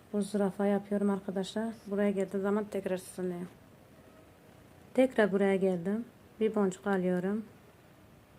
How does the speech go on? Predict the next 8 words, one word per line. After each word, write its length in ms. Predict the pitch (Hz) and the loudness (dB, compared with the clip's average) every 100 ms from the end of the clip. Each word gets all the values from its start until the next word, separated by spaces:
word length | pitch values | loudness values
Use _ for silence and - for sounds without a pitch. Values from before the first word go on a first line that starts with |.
| - - - - - - - - - - - - - - - - - - - 269 | -20 -20 -20 -20 -20 -20 -20 -20 -20 -20 -20 -20 -20 -20 -20 -20 -20 -20 -8 0
Bu 120 | 254 | 4
boncuk, 380 | 226 185 220 247 - - - - - - - - | 6 4 0 -6 -14 -20 -20 -20 -20 -20 -20 -12
bu 160 | 208 220 | -4 -4
ilk 220 | - 220 | -2 -4
sıra 300 | - 208 214 | 0 2 4
var 120 | 240 | 4
ya 120 | 226 | 4
arkadaşlar. 680 | 190 180 196 202 190 - 247 | 2 0 0 0 -2 -4 -4